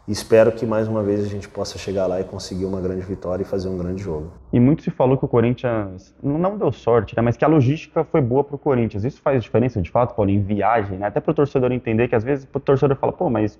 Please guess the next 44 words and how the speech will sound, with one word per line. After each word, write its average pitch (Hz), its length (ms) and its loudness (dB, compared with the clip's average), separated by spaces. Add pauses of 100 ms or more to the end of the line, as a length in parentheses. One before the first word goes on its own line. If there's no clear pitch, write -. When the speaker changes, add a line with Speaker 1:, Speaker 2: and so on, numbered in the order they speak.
Speaker 2:
o 156 220 -4
jogador 147 340 4
não 170 80 0
sente, 127 400 -6
né? 101 60 -6
O 101 40 -6
jogador 110 300 4
não." 139 120 -12 (680)
Faz 151 180 0
diferença 123 380 0
mesmo 104 240 2
isso, 95 160 -8
né? 98 80 -4
Viagens 101 260 -2
curtas. - 260 -6 (220)
Speaker 1:
É, 107 160 0
ela 117 180 6
faz, 131 280 0
ela 143 160 2
faz 151 240 2
diferença, 92 580 -2
né? 87 360 -6
É - 60 -10
claro 95 240 0
que, 90 560 -2 (720)
né, 87 160 -8
que - 80 -8
o - 20 -6
torcedor 90 540 0
às 87 100 -2
vezes, 92 240 2
"Pô, 95 360 0 (200)
será 98 360 2
que - 100 -8
faz?" 113 260 0
E 120 60 -4
fica 175 220 -2
essa 135 180 2
dúvida 123 300 2
realmente 107 500 0
que, 117 300 -2
que 127 160 -8
faz 101 240 -2
parte. 110 520 -2